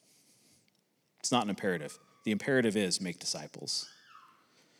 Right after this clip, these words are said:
Baptizing. Another thing to notice here is the threefold representation of God here,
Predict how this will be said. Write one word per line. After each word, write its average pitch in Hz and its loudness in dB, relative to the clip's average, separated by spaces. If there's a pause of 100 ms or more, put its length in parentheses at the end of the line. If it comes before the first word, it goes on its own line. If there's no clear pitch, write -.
(1300)
Baptizing. 90 -2 (2250)
Another 127 4
thing 117 2
to - 2
notice 104 6
here 104 4
is 101 4
the 95 0
threefold 95 0 (2000)
representation 98 2
of 85 -6
God 92 2
here, 85 -6